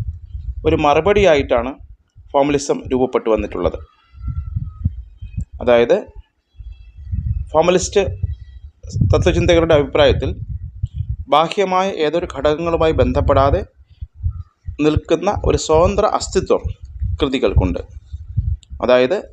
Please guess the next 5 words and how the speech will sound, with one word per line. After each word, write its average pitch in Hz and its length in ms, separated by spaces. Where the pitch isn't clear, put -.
കൃതികൾക്കാണ് 175 600
പ്രാധാന്യം, 143 500
അല്ലാതെ 131 280
രചയിതാവിനല്ല. 147 680
ഇനി 208 160